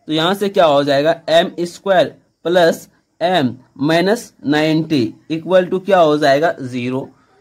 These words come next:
यहाँ से क्या हो जाएगा, नाइंटी को हम तोड़ सकते हैं माइनस एटी वन plus m और minus nine equal to zero। Okay,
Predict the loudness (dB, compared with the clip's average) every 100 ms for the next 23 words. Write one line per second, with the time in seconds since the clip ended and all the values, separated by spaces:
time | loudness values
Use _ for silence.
0 | _ 0 0 2 0 0 2 4 2 2
1 | 0 0 -2 -2 -2 -2 -6 -2 0 0
2 | -2 -4 -2 -4 -2 0 0 -2 -10 _
3 | _ _ -2 2 2 0 -2 -4 -6 -4
4 | 0 2 2 -2 _ _ -4 4 4 2
5 | -12 _ _ -4 0 0 -2 -8 _ 0
6 | 0 2 0 2 2 0 -4 -4 0 2
7 | 2 0 -4 -8 0 0 0 -6 -10 -8
8 | -2 0 0 -6 _ _ _ _ _ _
9 | _ _ -2 0 2